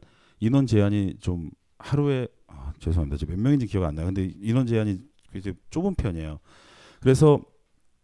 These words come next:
미리 예약하기 되게 힘들거든요. 그러니까 인터넷으로 예약 가능하세요. 예약 가능하고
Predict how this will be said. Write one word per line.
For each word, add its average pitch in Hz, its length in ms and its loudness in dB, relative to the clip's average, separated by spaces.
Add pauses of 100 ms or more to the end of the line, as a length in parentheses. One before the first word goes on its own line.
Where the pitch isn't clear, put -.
(300)
미리 120 320 10
예약하기 110 420 4
되게 95 240 0
힘들거든요. 127 720 -2 (160)
그러니까 135 180 4
인터넷으로 190 460 2
예약 117 160 4
가능하세요. 101 920 0 (500)
예약 107 180 2
가능하고 135 680 0